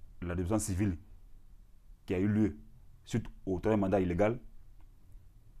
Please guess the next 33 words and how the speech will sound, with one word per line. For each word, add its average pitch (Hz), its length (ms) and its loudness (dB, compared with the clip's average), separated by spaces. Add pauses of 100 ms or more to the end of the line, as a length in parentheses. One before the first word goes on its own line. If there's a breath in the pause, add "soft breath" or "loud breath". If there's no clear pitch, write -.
(500)
il 90 120 -4
a 87 60 0
accepté 92 280 -4
de 95 80 0
rencontrer 87 320 -4
Ouattara 98 420 -2
au 98 60 -6
Golfe 90 380 -4 (920)
pour 82 280 -8
passer - 260 -4
l'éponge 101 480 0 (400)
et 90 100 -4
avancer. 85 500 -4 (720)
Et 87 340 -2
il 90 100 0
est 87 360 -2
porteur 101 500 4 (340)
du 95 120 -2
dialogue 95 320 4 (100)
inclusif 98 400 -2
national 90 400 -2 (540)
qui 101 100 -4
demande 92 220 0
à - 20 -2
Ouattara 92 320 -2
depuis 87 380 -4 (200)
un 92 60 -6
bon 92 120 0
moment. 90 320 -2 (720 soft breath)
Et 80 640 -8 (160)
je 87 60 -10
pense 101 220 -4
que 104 260 0